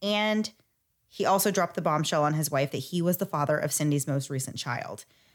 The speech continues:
So Jeff told Bonnie that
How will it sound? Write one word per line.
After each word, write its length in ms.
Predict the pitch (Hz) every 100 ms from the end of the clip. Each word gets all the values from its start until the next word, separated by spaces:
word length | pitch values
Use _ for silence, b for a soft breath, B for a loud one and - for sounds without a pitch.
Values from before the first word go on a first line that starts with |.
| b b b b b -
So 180 | 202
Jeff 260 | 175 214 233
told 300 | - 262 214
Bonnie 560 | 170 160 160 160 160 -
that 380 | 165 147 143